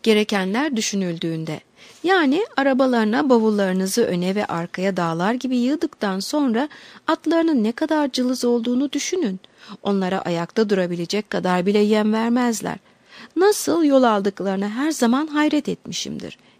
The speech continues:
Gavur eziyetidir bu hayvanlara yaşatılan ve bence şu iki sözcük.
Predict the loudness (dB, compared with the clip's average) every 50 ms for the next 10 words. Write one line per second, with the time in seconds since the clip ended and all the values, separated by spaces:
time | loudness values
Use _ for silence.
0 | _ -6 0 2 2 2 2 0 0 -2 -4 -4 -4 -6 -6 -6 -10 -10 -8 -8
1 | -8 -6 -8 -8 -6 -4 -4 -6 -4 -6 -6 -6 -4 -4 -4 -4 -4 -4 -4 -4
2 | -4 -6 -4 -6 -4 -2 -2 -2 0 0 0 0 0 0 0 -2 -2 -2 -2 -4
3 | -6 -6 -6 -4 0 0 0 0 0 -6 -18 -20 -20 -20 -20 _ -12 -8 -6 -6
4 | -6 -4 -4 -4 -4 -4 -6 -8 -10 -10